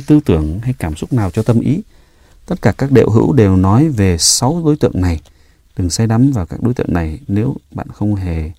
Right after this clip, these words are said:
bao giờ giải thoát được. Hãy thoát ra khỏi sự say đắm này. Đức Phật cũng nói như thế,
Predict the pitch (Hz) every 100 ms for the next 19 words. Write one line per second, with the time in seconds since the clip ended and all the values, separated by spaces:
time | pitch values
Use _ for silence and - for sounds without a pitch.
0 | _ _ _ _ _ _ - 98 95 90
1 | 80 73 76 73 127 101 - - - -
2 | 123 135 101 - 76 - - 107 101 117
3 | 98 - - - - _ _ _ _ _
4 | _ _ - - _ _ - _ - 196
5 | - - - 160 185 165 170 196